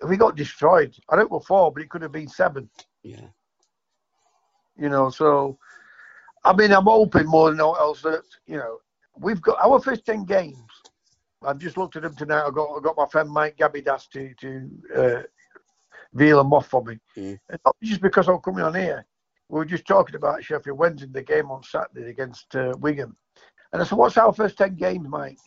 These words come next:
Speaker 1: You know, and when he, when he, uh, I think we've got, um, Pom-, Portsmouth,
Speaker 2: Yes.
Speaker 1: uh, Portsmouth, um, M K Dons away, Charlton, Bolton, uh, and then Forest Green.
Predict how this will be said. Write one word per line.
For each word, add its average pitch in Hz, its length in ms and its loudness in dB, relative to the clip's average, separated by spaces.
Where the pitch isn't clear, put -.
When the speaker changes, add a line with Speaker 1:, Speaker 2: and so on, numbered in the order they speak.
Speaker 1:
You 180 120 -12
know, 151 240 -4
and 151 100 -10
when 160 100 -6
he, 156 80 -8
when 156 120 -6
he, 151 280 -6
uh, 151 120 2
I 131 80 -2
think 165 140 -6
we've 151 180 -2
got, 151 260 2
um, 143 420 -2
Pom-, 175 300 2
Portsmouth, 180 600 0
Speaker 2:
Yes. 139 220 -8
Speaker 1:
uh, 143 260 -8
Portsmouth, 180 580 -2
um, 147 680 -6
M 165 160 2
K 180 240 4
Dons 160 280 0
away, 143 380 0
Charlton, 160 640 2
Bolton, 147 800 0
uh, 147 540 -4
and 143 140 -6
then 139 140 -2
Forest 139 380 2
Green. 135 380 -2